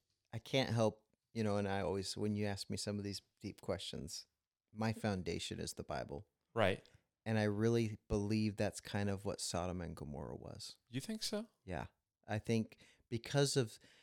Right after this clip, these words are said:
Speaker 1: there's no way to read that passage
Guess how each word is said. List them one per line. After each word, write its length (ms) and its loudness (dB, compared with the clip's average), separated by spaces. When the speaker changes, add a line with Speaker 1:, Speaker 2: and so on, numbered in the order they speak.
Speaker 1:
there's 220 2
no 260 6
way 640 4
to 280 -4
read 480 0
that 260 0
passage 800 -6